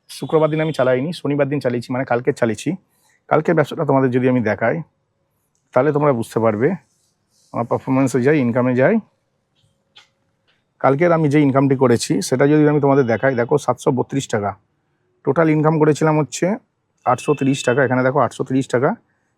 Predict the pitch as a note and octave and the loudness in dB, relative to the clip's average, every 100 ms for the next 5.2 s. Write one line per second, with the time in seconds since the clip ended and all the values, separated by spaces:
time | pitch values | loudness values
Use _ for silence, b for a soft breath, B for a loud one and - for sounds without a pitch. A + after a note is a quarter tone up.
0 | _ D#3 F3 F#3+ D#3+ D#3 D3+ C#3+ B2 A2 | _ -2 0 0 2 2 2 2 2 2
1 | G#2 G#2 - C3+ D3 D3+ D#3+ D#3+ E3 C#3+ | -2 -4 -6 -4 0 0 0 0 -2 -2
2 | D3 C#3+ C#3+ C#3 C3 C3 F#3 - b b | 0 2 2 2 2 0 -2 -8 b b
3 | b - - F3+ D#3+ D#3 D#3+ E3 B2+ C3 | b -10 -2 0 2 2 2 2 2 2
4 | D3 C#3+ C#3+ A#2+ A#2 A2 - A2 A2 A2+ | 2 2 4 4 2 0 -4 -4 0 0
5 | G#2+ G2+ | -2 -8